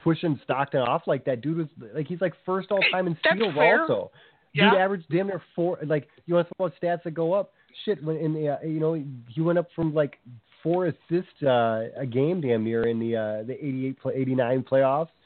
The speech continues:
Speaker 1: Um, when he's starting to come on, he's only twenty-five years old. Like, dude's, again, assist leader like crazy. And yeah, I know he had the number two scorer all time, but obviously he wasn't making them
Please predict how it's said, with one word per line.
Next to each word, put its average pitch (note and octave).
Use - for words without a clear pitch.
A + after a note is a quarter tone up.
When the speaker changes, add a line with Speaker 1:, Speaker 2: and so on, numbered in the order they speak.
Speaker 1:
Um, A#2
when B2
he's A2+
starting B2
to -
come B2+
on, B2+
he's C3
only C3
twenty-five C3
years B2+
old. C#3
Like, B2
dude's, C#3
again, C3
assist D3+
leader C#3
like B2+
crazy. C#3
And B2
yeah, C3
I C3
know C#3
he C3+
had B2+
the A#2+
number B2
two C#3
scorer B2+
all A#2
time, D3+
but A#2+
obviously B2+
he B2
wasn't B2+
making C#3
them B2